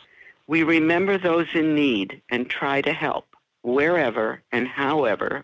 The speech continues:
we are able. We pass our traditions, history, ethnic values, and knowledge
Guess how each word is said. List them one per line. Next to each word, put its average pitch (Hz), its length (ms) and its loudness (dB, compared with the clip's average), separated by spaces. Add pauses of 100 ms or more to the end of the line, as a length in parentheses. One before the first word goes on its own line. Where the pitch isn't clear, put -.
(100)
we 127 200 2
are 135 200 0
able. 123 440 -2 (1160)
We 165 140 2
pass 175 460 -2
our 160 160 0
traditions, 156 720 -2
history, 143 760 -2 (500)
ethnic 151 420 -2
values, 113 580 0 (160)
and 127 200 2
knowledge 135 640 -2